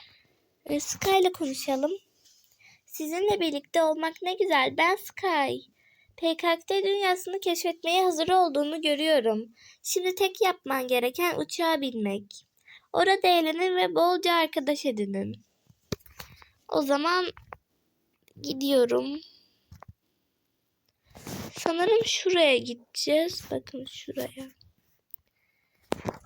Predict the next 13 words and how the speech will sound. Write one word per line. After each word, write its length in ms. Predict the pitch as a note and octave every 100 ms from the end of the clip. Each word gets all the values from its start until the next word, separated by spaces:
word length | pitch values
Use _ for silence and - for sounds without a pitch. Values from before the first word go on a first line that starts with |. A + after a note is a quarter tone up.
| - - - -
Şuraya. 600 | - B3+ A#3 A3 B3+ D#4+ G4+ _ _ _ - - _ -
O 100 | -
zaman 340 | D#4+ E4 F#4
gidelim. 440 | F#4 F#4+ D4+ C4 C4+ - _ _ _ _ _ - -
Evet. 340 | - D#4 C#4 B3+ _ _ _ _ _ - _ _ _ _ _ -
Gidiyoruz. 1200 | C4+ F4 G4 F4 E4 D#4 D#4 D4+ C#4+ D4 - - _ _ _ _ _ _ - _ _ - _ - - -
O 340 | - C4+ B3+ C4 _ - -
admin 640 | D4 E4 - G4 F4+ D#4+
jetiyle 540 | C#4 C#4 - F4 E4+ D#4
bizi 200 | C#4 D#4+
Sky 420 | - - C4+ B3+ B3
götürüyor. 600 | A#3+ - G#3+ G#3+ A3 A3 _ _ _ _ _ - _ _ - _ _ _ _ - _ _ _ _ _ _ _ _ _
Sanırım 520 | - D4 D4+ D4+ E4+